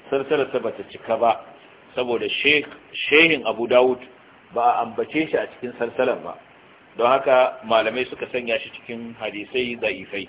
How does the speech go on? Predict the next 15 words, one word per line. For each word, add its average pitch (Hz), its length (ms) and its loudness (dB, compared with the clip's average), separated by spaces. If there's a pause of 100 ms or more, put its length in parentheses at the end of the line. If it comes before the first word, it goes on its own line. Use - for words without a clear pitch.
(120)
wanda 107 240 -6
suka 113 240 -6
zo 110 160 -6
a 98 80 -4
cikin 110 320 -14
babin 120 320 4 (440)
wato 101 340 -4
bayanin 107 380 2
Mahdi, 98 400 -6 (680)
a, 104 180 2
kamar 104 240 -8
yadda 120 300 -6
Sheikh 120 140 -10
Nasiruddin 110 580 -10
Albani 104 540 -6